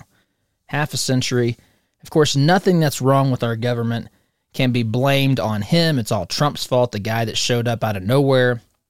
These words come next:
and served for four years. He's the one that's the danger,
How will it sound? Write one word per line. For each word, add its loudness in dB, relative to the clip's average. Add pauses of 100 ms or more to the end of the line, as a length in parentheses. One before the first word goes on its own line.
(120)
and -6
served 2
for -8
four 0
years. 2
He's 0
the 4
one 2
that's -2
the -6
danger, 0